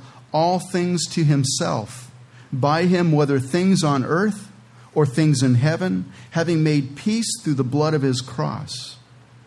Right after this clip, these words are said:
What does he mean, "by him to reconcile all things to himself"? That word reconcile,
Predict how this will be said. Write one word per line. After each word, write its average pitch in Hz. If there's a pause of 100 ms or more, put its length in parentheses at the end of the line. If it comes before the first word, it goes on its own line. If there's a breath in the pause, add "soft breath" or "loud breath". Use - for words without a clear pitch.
(120)
What 180
does 180
he 185
mean, 175
"by 139
him 143
to 123
reconcile 127
all 127
things 123 (360 loud breath)
to -
himself"? 120 (580 loud breath)
That 147
word 170
reconcile, 131